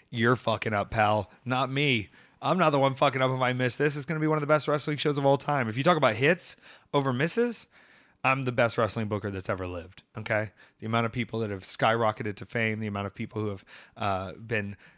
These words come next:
traveling foreign and, and sought after, after free agents, after my booking, come on, don't play games. It's Effie. Effie's the booker of the century. This is what I do.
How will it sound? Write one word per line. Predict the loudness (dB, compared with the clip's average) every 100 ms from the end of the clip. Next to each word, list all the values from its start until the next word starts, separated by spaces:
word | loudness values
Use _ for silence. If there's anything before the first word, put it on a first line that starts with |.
| _ -8
traveling | 2 4 4 -4
foreign | -2 0 0 0
and, | -2 -6
and | -8 -6
sought | 0 2 4
after, | 2 0
after | -2 -4 -6
free | -2 2
agents, | 2 0 -4 -6 -8
after | -8 -6
my | -4 -2
booking, | -4 -4 -8 -8 -8
come | -8
on, | -8 -12 _ _
don't | -4 -4
play | -6
games. | -6 -12 -12 -14 -18 -20 _ _
It's | -2 0
Effie. | 0 -2 -6
Effie's | -4 -4 -6
the | -2
booker | -2 0 -4
of | -2
the |
century. | -4 -4 -6 -12 -14 -20 -20 -20 _
This | -6
is | -4
what | 0 2
I |
do. | 2 -2 -6